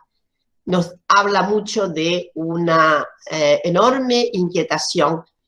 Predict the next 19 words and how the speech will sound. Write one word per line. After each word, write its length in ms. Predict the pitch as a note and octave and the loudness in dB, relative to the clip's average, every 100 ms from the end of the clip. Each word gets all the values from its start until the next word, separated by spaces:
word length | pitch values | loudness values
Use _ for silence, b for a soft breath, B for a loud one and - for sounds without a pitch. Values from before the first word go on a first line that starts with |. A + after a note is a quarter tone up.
| _ - | _ -8
que 100 | E3 | -4
proviene 480 | E3 E3+ F#3 F#3 F#3 | 2 2 2 0 2
de 100 | E3 | 0
afuera 360 | G3+ G#3 E3 | 0 0 2
de 80 | D3+ | 2
la 120 | C#3 | -2
ciencia 560 | C#3 C#3 C3 - - - _ _ _ _ b b b | -8 -8 -10 -12 -16 -18 _ _ _ _ b b b
y 100 | F3 | 2
que 80 | F3 | 4
inclusive 760 | F3 G3+ A#3 - C#4+ E4+ G4+ - | 4 2 0 2 2 2 0 -4
está 260 | F3 G3+ | 0 4
demarcando 960 | G#3+ A3 G#3 G#3 C4+ A#3+ G#3 G#3 A#3 A#3+ | 4 4 2 2 2 4 2 0 0 0
de 140 | E3+ | 0
algún 360 | D3+ F3 B3+ D#4+ | 0 0 2 4
modo 320 | C4 C4+ F4+ | 4 4 2
nuestras 340 | A3+ G3+ G3+ | -2 -4 -8
propias 320 | G3 G3+ G#3 F3+ | -8 -8 -6 -6
vocaciones. 1040 | D3+ D#3 - D3 G#2+ - _ - - - _ _ _ _ _ _ _ _ _ _ _ _ F3+ | -6 -8 -10 -14 -18 -20 _ -20 -20 -20 _ _ _ _ _ _ _ _ _ _ _ _ -12
¿Mm? 260 | F#3+ D#4 | -8 -8